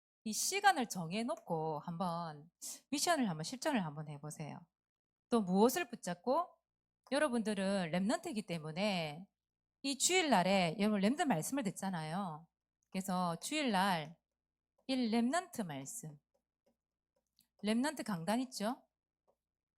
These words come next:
이 말씀을 듣고 미션을 한번 실천을 한번 해보세요. 도전 한번 해보세요. 하나님이 어떻게 하실지. 뭐 이런 거는 뭐,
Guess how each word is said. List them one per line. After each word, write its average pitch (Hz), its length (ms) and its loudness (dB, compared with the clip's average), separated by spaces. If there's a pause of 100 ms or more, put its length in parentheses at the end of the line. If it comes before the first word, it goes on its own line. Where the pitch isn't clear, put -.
(1200)
이 330 120 0
말씀을 262 640 2
듣고 370 680 2
미션을 415 360 2
한번 240 160 2
실천을 208 360 -2
한번 151 260 -8
해보세요. 151 560 -10
도전 220 280 6
한번 262 260 0
해보세요. 151 560 -12 (840)
하나님이 269 480 4
어떻게 220 380 0
하실지. 185 680 -2 (1500)
뭐 220 180 8
이런 285 240 8
거는 233 240 8
뭐, 180 400 2